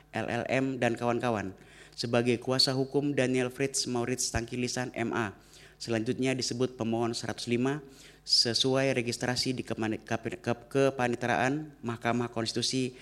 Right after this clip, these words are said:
nomor seratus lima garis miring P U U Romawi dua puluh dua tahun dua ribu dua puluh empat. Dan dua, permohonan pengujian ketentuan Pasal tiga ratus sepuluh Ayat tiga K U H P sembilan belas empat enam,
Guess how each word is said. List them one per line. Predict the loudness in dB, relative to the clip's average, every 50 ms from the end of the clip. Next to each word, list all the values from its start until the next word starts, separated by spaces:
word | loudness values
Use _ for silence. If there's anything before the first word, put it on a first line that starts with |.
| -20 -20 -12 -2
nomor | 2 4 6 6 4 2
seratus | 2 -2 -4 -4 -4 0
lima | 2 2 4 4 4 2 0 -4 -8 -14 -20 -20 -20 -20 -16 -6
garis | 0 2 2 2 2
miring | 2 2 2 2 2 0 2
P | 2 2 4
U | 2
U | 2 2 2 2 2 2 2
Romawi | 2 0 0 0 0 2 2 2 2
dua | 2 0
puluh | 0 0 0 0 2
dua | 2 2 2 2 0 -2 -4 -4
tahun | -2 -2 -2 -2 -2 -2
dua | -2 -2 -2
ribu | -2 -2 -4 -4
dua | -4
puluh | -4 -4
empat. | -2 -4 -6 -8 -8 -16 -20 -20 -20 -20 -20 -20 -20 -20 -20 -20 -14 -4
Dan | 0 2 4 4 4 0 -2 -6 -10 -16 -20 -20 -20 -20 -14 -6
dua, | 0 2 2 2 2 0 -6 -18 -20 -20 -20 -20 -20 -20 -20 -20 -12 -4 0
permohonan | 2 4 6 6 6 6 6 6 4 2 2
pengujian | 0 0 0 0 2 4 4 4 4 4
ketentuan | 2 -2 -2 -2 0 0 2 2 2
Pasal | 0 -2 -2 -2 0 -2 -2
tiga | -2 -2 -2 0 0 0
ratus | 0 -2 -2 -4 -2
sepuluh | 0 0 0 0 0 -2
Ayat | -2 -2 -2 -2 -4 -4 -8
tiga | -6 -2 0 0 0 0
K | 0 2 2
U | 2 2
H | 0 -2 -2
P | 0 0 0
sembilan | 0 0 0 0 -2 -2 -2
belas | -4 -6 -6
empat | -6 -4 -2
enam, | 0 0 2 0 -2 -4